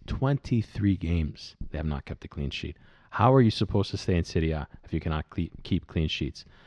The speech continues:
Uh, Igor Tudor, on the other hand, three games in a row, he's gone undefeated. You know, great. He's turned it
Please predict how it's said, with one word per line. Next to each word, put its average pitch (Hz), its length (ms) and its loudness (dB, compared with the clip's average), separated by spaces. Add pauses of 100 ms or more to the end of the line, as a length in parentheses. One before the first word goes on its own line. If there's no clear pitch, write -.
(340)
Uh, 80 60 0
Igor 95 240 4
Tudor, 131 380 10
on 107 80 8
the 107 60 8
other 107 160 8
hand, 107 340 6 (300)
three 120 220 6
games 110 260 6
in 90 80 6
a 90 60 4
row, 98 300 6 (920)
he's 87 200 2
gone 85 200 2
undefeated. 82 640 0 (1300)
You 113 100 2
know, 76 140 4
great. 95 240 4
He's 76 160 -2
turned 107 280 2
it - 80 -4